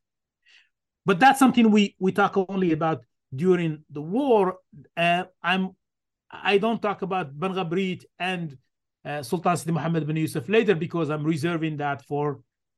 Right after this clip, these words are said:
the book that I just mentioned to you, which is that I'm working on with one of my former advisors, Daniel Schroeter, on the relationship between the Sultan Sidi Mohammed bin Yusuf and Jews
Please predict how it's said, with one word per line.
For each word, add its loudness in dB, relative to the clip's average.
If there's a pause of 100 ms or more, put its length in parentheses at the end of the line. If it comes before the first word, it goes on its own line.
(160)
the -2
book 0
that -4
I -2
just -6
mentioned -6
to -4
you, 4
which -2
is -6 (360)
that 0
I'm 0
working 2
on 0
with -2
one -4
of -6
my -2 (400)
former 0
advisors, -2
Daniel -4
Schroeter, -4 (720)
on 0
the 4
relationship -2
between -4
the -2
Sultan 0
Sidi -6
Mohammed -6
bin -4
Yusuf -2
and -4
Jews -8